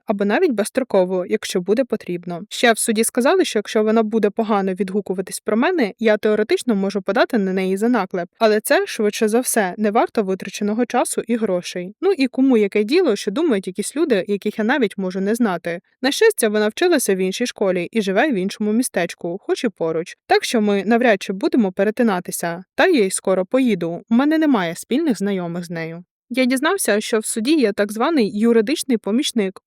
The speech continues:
по суті, студент-волонтер, не юрист, який сидить в одному з кабінетів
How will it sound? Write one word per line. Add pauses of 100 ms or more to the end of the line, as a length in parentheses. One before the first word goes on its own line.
по
суті,
студент-волонтер, (180)
не
юрист, (260)
який
сидить
в
одному
з
кабінетів